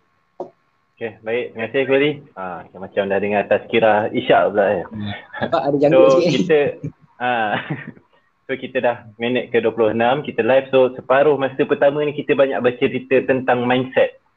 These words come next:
Speaker 1: Ha, kesilapan,
Speaker 2: Oh,
Speaker 1: kesilapan
Speaker 2: sama, eh?
Speaker 1: mindset. So, ha,
Speaker 2: Hmm.
Speaker 1: separuh masa pertama lah. Jadi, separuh masa kedua, kita nak teruskan pula dengan kesilapan benda-benda yang lebih teknikal.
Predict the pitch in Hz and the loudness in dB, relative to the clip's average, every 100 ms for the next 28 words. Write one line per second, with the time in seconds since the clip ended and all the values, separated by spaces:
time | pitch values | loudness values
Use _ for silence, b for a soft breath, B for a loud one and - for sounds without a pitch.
0 | _ 95 90 104 113 117 113 120 117 117 | _ -16 -14 -12 -4 -4 0 -2 -2 -2
1 | 127 127 135 113 113 113 95 - 147 160 | 0 2 2 2 0 2 0 2 2 2
2 | - _ _ _ 120 117 101 90 92 117 | -2 _ _ _ -4 -2 -2 -4 -4 0
3 | 123 120 117 123 120 117 120 123 113 - | 0 0 -4 -2 2 2 4 2 2 -6
4 | b b _ _ 120 135 139 135 135 135 | b b _ _ -14 -2 0 0 -4 -4
5 | 139 165 180 - - 156 143 - 151 151 | 0 2 2 -2 -2 0 2 2 2 2
6 | 151 147 151 139 127 131 131 135 - 135 | 0 2 2 2 0 -2 2 0 2 0
7 | 127 - 120 127 131 131 127 131 131 123 | 0 -8 -2 0 2 2 4 2 0 0
8 | 127 120 - 101 85 | 0 0 -2 -2 -2